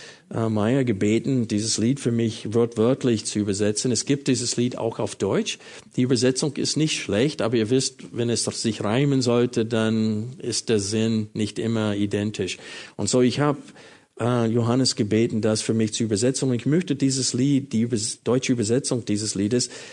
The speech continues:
einfach vorlesen. „Gott sandte seinen Sohn. Sie nannten ihn Jesus.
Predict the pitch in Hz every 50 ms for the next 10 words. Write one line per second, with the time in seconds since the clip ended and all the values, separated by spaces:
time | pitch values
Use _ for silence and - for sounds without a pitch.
0 | - - - - 135 147 - - - - - - 123 120 120 117 107 95 92 87
1 | 85 80 87 - _ _ _ _ _ _ _ _ _ _ _ _ _ _ _ _
2 | _ _ - 131 151 156 131 113 113 120 120 139 170 175 175 - 175 175 175 -
3 | 139 117 127 117 117 131 143 143 143 139 120 120 107 101 92 87 85 82 - -
4 | _ _ _ _ _ _ - - - 113 107 107 107 117 123 - - - 143 139
5 | - 127 120 117 117 120 110 104 104 104 104 - - - 87 87 - - -